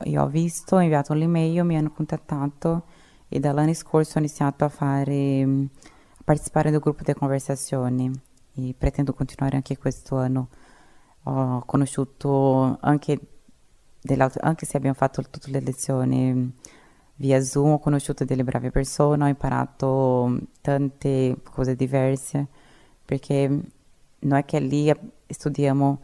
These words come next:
la grammatica, eh, o un, un, non lo so, de-, delle regole di come parlare, ma, ma parliamo delle cose del giorno, quindi uno,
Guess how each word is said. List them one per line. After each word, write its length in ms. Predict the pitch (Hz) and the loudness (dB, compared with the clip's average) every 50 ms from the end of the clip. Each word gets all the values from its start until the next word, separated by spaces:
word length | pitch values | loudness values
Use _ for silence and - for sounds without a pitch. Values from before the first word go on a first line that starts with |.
| - - - - - _ - | -12 -20 -20 -20 -20 _ -8
la 120 | - 135 | -4 -4
grammatica, 1120 | 127 - 143 131 135 135 135 143 147 151 139 - - 151 143 - - 151 147 147 156 156 - - - _ - - - - | -2 0 0 2 2 4 4 6 4 4 2 0 -4 -4 -4 0 0 2 4 4 2 0 -2 -6 -14 _ -20 -14 -8 -4
eh, 380 | 151 143 139 139 139 139 139 - - | -2 0 0 2 2 2 0 0 0
o 380 | - - 147 147 147 147 147 | 2 2 4 6 6 6 6
un, 600 | 139 135 139 135 131 127 131 131 131 127 120 104 - - | 6 6 6 8 8 8 8 8 6 6 4 2 -2 -6
un, 220 | - - 127 131 - - - - - - - - - - _ - - - | -4 -2 -2 -2 -2 -4 -12 -18 -18 -20 -20 -20 -20 -20 _ -20 -14 -8
non 200 | - 123 131 131 | -6 -4 -2 -2
lo 80 | 127 135 | -4 -4
so, 320 | - 151 139 131 131 131 135 - - | -2 0 2 2 2 2 -2 -4 -6
de-, 760 | - - 127 131 127 127 123 123 123 123 123 127 127 127 127 127 127 - - - _ _ - - - - - _ | -8 -6 -4 -2 -2 -2 -2 -2 -2 0 0 -2 -2 -2 -4 -6 -8 -12 -18 -20 _ _ -20 -20 -20 -20 -20 _
delle 360 | - - 147 139 127 131 135 | -10 -4 0 2 2 4 4
regole 960 | 131 139 135 139 139 139 135 - 143 143 143 143 139 139 139 139 139 139 123 110 | 4 4 4 4 2 2 2 2 4 6 6 6 6 8 6 8 8 6 6 6
di 100 | 135 127 | 2 2
come 180 | - 139 135 127 | 2 2 0 2
parlare, 480 | - 139 135 135 131 127 127 127 123 | 4 2 4 4 6 6 6 4 4
ma, 360 | 131 135 131 135 135 - - _ _ - - | 4 4 4 2 2 0 -6 _ _ -14 -6
ma 220 | - 131 139 139 | -4 0 0 0
parliamo 440 | - 147 143 143 139 147 147 151 151 | 2 2 0 2 2 2 2 2 2
delle 200 | 147 143 139 143 | 2 2 0 -2
cose 920 | - - 143 139 139 135 135 147 139 139 139 135 135 127 127 131 - - - - - - | -2 -2 -2 -2 0 0 2 4 4 6 6 6 6 4 2 0 -4 -6 -10 -14 -14 -10
del 340 | - 127 131 143 131 131 127 | -6 -2 0 2 2 2 0
giorno, 500 | - 143 139 135 131 131 127 127 127 127 | 0 2 2 4 4 4 2 2 0 -2
quindi 400 | - - 139 131 131 127 135 131 | -2 0 0 2 2 2 2 0
uno, 280 | 135 139 143 139 135 | 2 2 2 0 -2